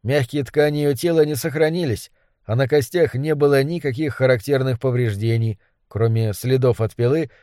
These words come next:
которой он расчленял тело. Возможно, он убил её сам, но если так, то Уортропа, которого я знал в детстве, действительно больше не существует.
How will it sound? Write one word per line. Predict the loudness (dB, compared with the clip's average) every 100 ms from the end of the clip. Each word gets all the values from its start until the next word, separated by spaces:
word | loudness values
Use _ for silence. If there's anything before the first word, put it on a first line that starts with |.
| _
которой | -4 0 2 4
он | 4 2
расчленял | 2 0 0 -2 0 2 2
тело. | 0 -4 -4 -8 _ _ _ _
Возможно, | -6 -4 -2 -4 -2 -2 -4 _ _ _ _
он | -4 -2
убил | 0 2 4
её | 4 2
сам, | 0 -2 -2 -4 _ _ _ -10
но | -4
если | -2 -2 -2
так, | 0 2 0 -2 _ _ _
то | -6 -2
Уортропа, | 0 2 2 2 0 0 0
которого | 2 2 4 4
я | 4
знал | 2 2 2
в | 2
детстве, | 0 -2 0 0 -2 _ _ _ -8
действительно | -4 -4 -6 -10 -8 -4 -2 0
больше | 2 2 0 -2 -2
не | -2 -2
существует. | -4 -6 -6 -8 -8 -8 -8 -10